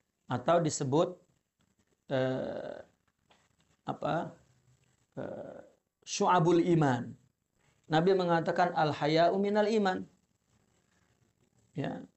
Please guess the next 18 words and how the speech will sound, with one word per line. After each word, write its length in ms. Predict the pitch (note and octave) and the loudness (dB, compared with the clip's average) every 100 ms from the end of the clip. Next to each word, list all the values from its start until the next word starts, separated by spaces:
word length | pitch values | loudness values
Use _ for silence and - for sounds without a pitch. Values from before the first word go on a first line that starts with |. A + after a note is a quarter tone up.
| _ _ _ - | _ _ _ -8
"At-tauhidu 640 | - - D3 C#3 F#3+ G3 G3 | -6 0 0 2 2 4 2
minal 320 | G3+ G3+ G3 | 2 2 2
iman, 480 | G#3 G3 F#3+ F#3 - | 0 0 -2 -4 -4
as-sabru 560 | D#3+ - E3+ E3 G3 | -4 0 0 2 2
minal 320 | G#3 G#3 G#3 | 2 2 2
iman," 320 | F#3+ G#3 G#3 G3+ | 2 2 2 0
semua, 260 | G3 A3+ | -2 -2
ya. 140 | G3 - _ _ _ - _ _ _ _ _ _ - | -2 -6 _ _ _ -20 _ _ _ _ _ _ -16
Ya. 160 | - - - _ _ _ | -14 -14 -18 _ _ _
Iman 320 | - D3 D#3 F#3 | -2 0 0 0
yang 160 | E3 F3+ - _ _ _ _ _ _ _ _ _ _ _ D#3 | -2 -4 -12 _ _ _ _ _ _ _ _ _ _ _ -4
telah 160 | D#3 - | -4 -4
menjadi 320 | D#3 C#3 C#3 | -4 -2 -2
makomat, 560 | C#3 B2+ - D3+ C3 A2+ _ - _ _ _ - | -2 -4 -6 -6 -6 -10 _ -20 _ _ _ -20
ya, 240 | A#2 - - | -18 -18 -18
bukan 480 | C3+ A2+ - D#3 D3+ - _ _ _ _ _ _ _ _ _ _ | -16 -10 -4 -2 -4 -12 _ _ _ _ _ _ _ _ _ _
masih 320 | - A#2 - C#3+ | -8 -6 -4 -2
maklumat 560 | C3+ - E3 E3+ C#3+ | -2 0 0 2 0